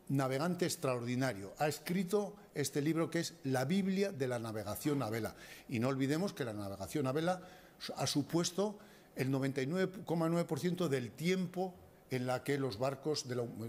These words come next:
se han movido a lo largo del mundo, ¿no? O sea, prácticamente queda un poco, pues, de las, las, los barcos de vapor, pues, son muy recientes, ¿no? Entonces, este hombre, que, como digo, ha hecho,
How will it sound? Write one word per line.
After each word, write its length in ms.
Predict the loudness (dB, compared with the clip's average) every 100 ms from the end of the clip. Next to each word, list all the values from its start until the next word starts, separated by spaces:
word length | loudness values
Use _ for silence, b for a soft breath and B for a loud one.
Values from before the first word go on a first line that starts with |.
| -4
se 140 | -2 0
han 80 |
movido 520 | 2 2 2 4 2 0
a 40 |
lo 80 | 0
largo 260 | 0 0
del 120 | -2 -2
mundo, 340 | -4 -4 -4
¿no? 100 | -2
O 60 | -2
sea, 200 | -4 -6 B B
prácticamente 500 | -8 -6 -2 -2 -2
queda 180 | -2 -2
un 100 | -2
poco, 400 | -4 0 2 0 B B B -14
pues, 200 | -10 -8 -8 -8
de 240 | -6 -6 -8
las, 340 | -8 -6 -8 -8
las, 380 | -12 -6 -6 -6 -14 -16 -16 -14 -14 -14 -14 -16 -18 -20 -20 -20 -20 -18 -16 -14 -12
los 200 | -12 -2
barcos 300 | -2 0 0
de 80 |
vapor, 380 | 0 0 2 0
pues, 160 | 0 -4
son 240 | -2 -4
muy 180 | -2 -2
recientes, 640 | -2 -4 -2 -2 -6 -10
¿no? 100 | -10 -10 B B B B B
Entonces, 320 | 0 2 0 0
este 260 | -2 2 2
hombre, 360 | 2 2 2 -2 -12 -16 -16 -18 -20 -20 -20 -16 -16 -8
que, 120 | -4
como 180 | 0 4
digo, 260 | 4 2 -6 -4
ha 160 | -2
hecho, 180 | -2 -4